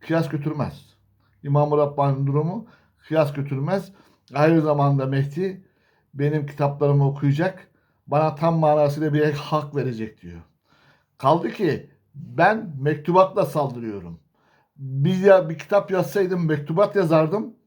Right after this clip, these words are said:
ve siz onu, siz şerefsiz adi oğlu adiler, din şerefsizi,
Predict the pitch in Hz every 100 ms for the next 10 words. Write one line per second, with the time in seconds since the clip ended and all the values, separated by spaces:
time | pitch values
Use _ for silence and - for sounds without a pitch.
0 | _ _ _ - 135 151 143 170 156 165
1 | 170 170 214 226 226 - _ _ _ _
2 | - 170 190 147 - - _ - - 143
3 | 160 - 208 165 - 151 160 160 185 208
4 | 165 147 143 139 131 135 185 196 165 -
5 | _ _ 139 170 208 - 151 143 139 135
6 | 139 196 208